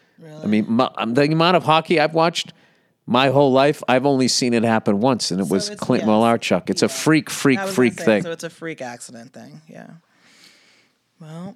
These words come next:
Speaker 2: Well, that brought the whole thing
Speaker 1: I know.
Speaker 2: down.
Speaker 1: Why'd
Speaker 2: I
Speaker 1: you
Speaker 2: don't
Speaker 1: bring that up?
Speaker 2: Because, I don't know.
Speaker 1: You running out of things to talk about?
Speaker 2: No, I talked about Mike Nesmith dying, which really bothered me.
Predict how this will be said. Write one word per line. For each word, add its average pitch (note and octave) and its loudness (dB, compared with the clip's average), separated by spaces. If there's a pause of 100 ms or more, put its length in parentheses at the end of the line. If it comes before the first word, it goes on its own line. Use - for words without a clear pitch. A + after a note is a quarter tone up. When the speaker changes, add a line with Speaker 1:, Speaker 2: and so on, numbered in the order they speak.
Speaker 2:
Well, A#2+ 0
that D3 2
brought A2 4
the G#2 0 (320)
whole A2 2
thing B2 2
Speaker 1:
I - 0
know. F#2+ -6
Speaker 2:
down. C3 2
Speaker 1:
Why'd C#3+ 2
Speaker 2:
I F3 4
Speaker 1:
you D#3 2
Speaker 2:
don't A2 -10
Speaker 1:
bring - -18
that F#4 -16
up? C#3 -18
Speaker 2:
Because, C#4 2
I A3+ 4
don't C#4+ 2
know. A#3 4 (600)
Speaker 1:
You G#3+ -20
running A3+ -20
out A#3 -16
of A#3 -20
things A#3 -14
to A3+ -20
talk G#3+ -16
about? D4 -12 (1040)
Speaker 2:
No, D4 2
I G#3 4
talked A3 4
about G3+ 4
Mike F3 2
Nesmith E3+ 2
dying, D#3 2 (200)
which C3 0
really D#3 4 (420)
bothered B2 4
me. F#3 4